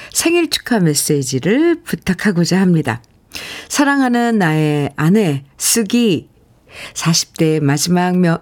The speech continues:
열정을 불태워보자고 생일 축하하고 항상 건강하게 지내자. 무한궤도의 그대에게를 신청합니다. 이렇게 쓰기님께 <laughs> 그대에게,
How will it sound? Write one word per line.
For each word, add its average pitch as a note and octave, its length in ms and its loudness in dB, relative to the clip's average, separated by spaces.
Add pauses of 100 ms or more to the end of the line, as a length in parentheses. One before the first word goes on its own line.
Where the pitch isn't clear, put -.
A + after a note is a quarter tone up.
열정을 F#3 760 2
불태워보자고 E3+ 1300 0 (220)
생일 D#3 360 0
축하하고 F3+ 680 0 (160)
항상 C#4+ 680 0
건강하게 C#3 640 -2
지내자. D#3 680 0 (380)
무한궤도의 F#3 920 2
그대에게를 D3+ 1160 0
신청합니다. D#3+ 1300 0
이렇게 D#3+ 600 -2 (1120)
쓰기님께 A3+ 1000 0
<laughs> E3 840 -2 (960)
그대에게, D3 720 -2